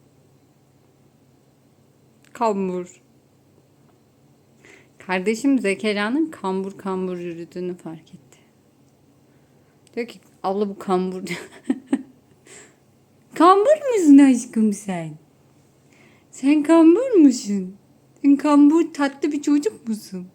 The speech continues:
Bak bakayım bana. Zekoş, buraya bak. Senin patilerinin altı mı çatlıyor? Hmm. Zeytinyağı sürelim oralara.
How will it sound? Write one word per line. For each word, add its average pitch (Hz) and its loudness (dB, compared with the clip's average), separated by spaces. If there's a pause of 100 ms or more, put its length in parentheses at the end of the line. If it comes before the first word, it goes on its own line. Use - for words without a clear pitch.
(1300)
Bak 277 -2
bakayım 277 -2
bana. 220 -4 (1120)
Zekoş, 285 -2 (140)
buraya 240 0
bak. 269 -6 (1040)
Senin 254 -6
patilerinin 247 -4
altı 247 -6
mı 330 0
çatlıyor? 190 -10 (1200)
Hmm. 208 -4 (2750)
Zeytinyağı 180 -12
sürelim 170 -14
oralara. 165 -12